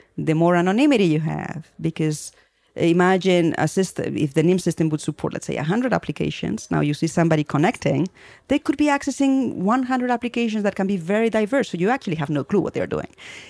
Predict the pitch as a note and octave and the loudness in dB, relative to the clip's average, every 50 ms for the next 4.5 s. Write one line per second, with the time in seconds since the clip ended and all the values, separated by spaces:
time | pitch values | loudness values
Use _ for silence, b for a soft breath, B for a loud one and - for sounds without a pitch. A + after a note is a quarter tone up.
0 | B B - G3+ D#3+ F3+ G#3 G#3 G3 - - F3 G3+ G#3+ G#3+ G#3 G3+ - - F3+ | B B -2 -2 0 2 2 2 2 0 0 0 2 2 2 2 2 0 -2 -6
1 | - - - - - - G3+ E3+ - D#3+ D#3 D#3 - - - - - - D#3+ D3+ | -8 -10 -18 -14 -10 -8 -4 -2 0 0 0 0 -2 -4 -6 -6 -4 -2 -2 -2
2 | F#3+ A3 F#3+ - - - - - - - - F3 G3 A#3 B3 - B B B B | -2 -2 -6 -8 -10 -10 -10 -10 -12 -8 -6 -4 -4 -4 -6 -8 B B B B
3 | B B B B - E3 E3+ D#3+ D#3+ D#3 D3 D3 D3 C#3 - - C3 D3+ C#3+ F3 | B B B B -2 0 2 4 4 4 2 2 0 0 -2 -4 -4 -2 0 2
4 | E3+ D#3+ D#3 D#3+ D#3 D3+ A2 - - | 2 4 4 2 2 0 0 -4 -6